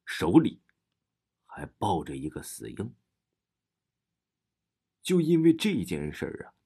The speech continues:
大家都有所看到，看见有一个大肚子孕妇，脸色苍白，还抱着个死婴。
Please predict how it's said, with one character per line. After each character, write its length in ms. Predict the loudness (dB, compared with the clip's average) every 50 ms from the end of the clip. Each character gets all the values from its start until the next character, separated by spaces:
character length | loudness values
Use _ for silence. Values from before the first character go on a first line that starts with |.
| _
大 340 | _ -4 -2 -2 -4 -4 -6
家 200 | -8 -8 -8 -8
都 180 | -4 -4 -4 -2
有 140 | -2 -4 -4
所 160 | -4 -8 -12 -10
看 280 | -12 -12 -12 -14 -16 -16
到， 160 | -20 -20 _ _ _ -20 -20 -20 -20 -20 _ _
看 280 | -10 -4 -2 -2 -2 -2
见 140 | -4 -6
有 160 | -4 -6 -6 -6
一 160 | -8 -8 -8
个 240 | -6 -6 -8 -8 _ _ _
大 220 | -6 -6 -4 -6 -8
肚 200 | -6 -4 -6 -4
子 120 | -4 -8 -4
孕 160 | -4 -4 -4 -4
妇， 240 | -10 -12 -12 -12 -14 _ _ _ _ _ -20 -14 -4
脸 180 | -4 -4 -4
色 160 | -4 -8 -10 -10
苍 280 | -10 -6 -4 -4 -4
白， 120 | -4 -6 -8
还 120 | -8 -8
抱 220 | -2 -2 -2 -2
着 100 | -2 -6
个 100 | -10 -10
死 160 | -12 -18 -18 -16
婴。 180 | -12 -12 -12 -12